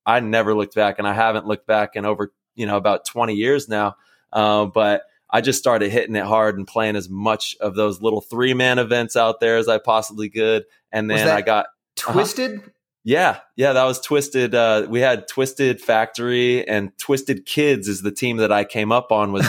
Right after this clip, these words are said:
Speaker 1: Twisted
Speaker 2: <laughs>
Speaker 1: Kids. Yeah.
Speaker 2: Okay. So, so what was
Speaker 1: <laughs>
Speaker 2: Twi-, uh, if you were in Northern California, what was Twisted's relationship with Rob Scott?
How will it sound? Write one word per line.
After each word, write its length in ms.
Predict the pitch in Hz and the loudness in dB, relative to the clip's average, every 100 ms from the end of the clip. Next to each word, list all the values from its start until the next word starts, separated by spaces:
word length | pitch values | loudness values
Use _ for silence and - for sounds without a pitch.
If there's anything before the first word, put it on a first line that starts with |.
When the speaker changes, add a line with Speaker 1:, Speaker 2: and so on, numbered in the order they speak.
| - | -2
Speaker 1:
Twisted 260 | 110 - 98 | -4 -6 -6
Speaker 2:
<laughs> 40 | |
Speaker 1:
Kids. 380 | - 120 107 - _ _ | 0 2 0 -4 _ _
Yeah. 320 | - 123 131 117 | -2 2 4 2
Speaker 2:
Okay. 140 | 196 | 0
So, 280 | - 190 - | 2 0 -2
so 180 | - - | -6 -2
what 180 | 170 214 | 2 2
was 160 | 226 104 | 2 -2
Speaker 1:
<laughs> 40 | |
Speaker 2:
Twi-, 180 | - 214 - | 0 0 0
uh, 240 | - 123 85 - | -2 -2 -2 -4
if 160 | 143 | -4
you 140 | 175 233 | -2 2
were 180 | 220 | 2
in 220 | 175 147 147 | 2 0 2
Northern 320 | 151 156 147 | 2 2 0
California, 440 | 147 131 139 131 | 0 0 0 0
what 140 | 123 170 | 0 0
was 140 | 190 | -2
Twisted's 460 | - 180 175 151 139 | 0 -2 0 -2 0
relationship 500 | 139 139 139 139 - | 0 2 0 -2 0
with 220 | 139 123 | 0 0
Rob 280 | 117 131 127 | 2 2 2
Scott? 400 | - 127 80 | 0 0 0